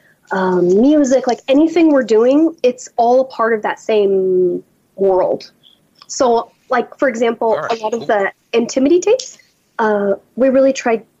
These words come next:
Speaker 1: to connect a lot of the, uh, world together by having, like, Easter eggs in some of the episodes that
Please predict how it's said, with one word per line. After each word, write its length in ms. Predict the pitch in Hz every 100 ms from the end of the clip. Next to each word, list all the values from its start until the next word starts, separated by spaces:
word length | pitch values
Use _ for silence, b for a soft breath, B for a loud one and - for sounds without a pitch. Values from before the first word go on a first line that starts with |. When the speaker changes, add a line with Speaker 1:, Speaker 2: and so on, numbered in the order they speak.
| _ _
Speaker 1:
to 140 | - 247
connect 760 | - 233 208 202 208 - - _
a 80 | 240
lot 280 | 220 196 196
of 180 | 196 196
the, 320 | 196 180 180 -
uh, 120 | -
world 400 | 170 190 214 208
together 520 | - 208 202 214 254 254 b b -
by 440 | 214 202 190 190
having, 320 | - 214 208 202
like, 180 | 185 -
Easter 380 | 277 - - 208
eggs 460 | 185 - 240 - -
in 100 | 208
some 140 | 220
of 60 | 202
the 80 | -
episodes 540 | 190 196 - 190 190
that 260 | 202 175